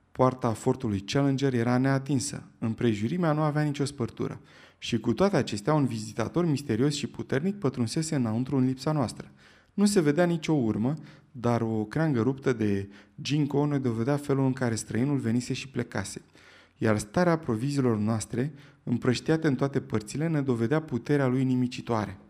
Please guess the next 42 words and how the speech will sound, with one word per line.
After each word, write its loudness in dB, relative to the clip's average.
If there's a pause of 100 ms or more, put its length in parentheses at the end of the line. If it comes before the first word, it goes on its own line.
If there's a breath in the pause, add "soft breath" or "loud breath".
(880 soft breath)
O 2
cutie 0
de 4
conserve 2
era 2
ruptă 0
în 6
bucăți, -2
ca 0
și -4
cum 2
ar 4
fi -6
vrut 0
să-i 0
scoată 0
conținutul. 0 (360 loud breath)
O 0
ladă 6
de 4
cartușe 0
fusese -4
făcută -4
praf, -6 (340 soft breath)
iar 2
alături 4
am 4
găsit -2
o 0
cămașă 2
de 0
cartuși -4
zdrobită. 0 (480 loud breath)
Sentimentul 0
de 2
groază 2
a 2
pus -4
iară 4
stăpânire 0
pe -4
noi 0